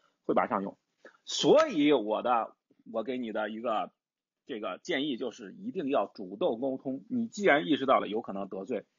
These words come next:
就一定要主动沟通。主动沟通的目的是什么？目的不是为了证明你是对的，或者我是对的，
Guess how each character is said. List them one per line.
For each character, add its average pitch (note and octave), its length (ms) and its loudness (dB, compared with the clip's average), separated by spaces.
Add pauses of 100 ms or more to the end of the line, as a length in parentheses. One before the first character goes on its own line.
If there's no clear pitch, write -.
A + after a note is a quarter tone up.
(180)
就 D#3+ 220 4
一 B2 180 -4
定 F#3 140 0
要 C3 160 2
主 F#2+ 240 -10
动 D3 160 -2
沟 B2+ 160 -4
通。 C3+ 260 -8
主 C3+ 100 0
动 C#3 140 6
沟 A#3+ 120 6
通 C4 100 4
的 A#3+ 80 4
目 C4+ 180 6
的 G#2+ 120 0
是 A2 120 -4
什 G2+ 140 -6
么？ G#2 140 -8 (440)
目 A#3 220 6
的 B2 140 8
不 C3 180 2
是 G3+ 160 6
为 D3+ 180 4
了 G#2 300 0
证 F3 240 2
明 A2+ 260 -2
你 A2+ 220 -4
是 C#3+ 160 -6
对 F3 240 2
的， - 120 -10
或 A#2+ 200 -4
者 G#2+ 100 -2
我 - 160 -6
是 - 140 -8
对 G#3 180 -2
的， - 80 -12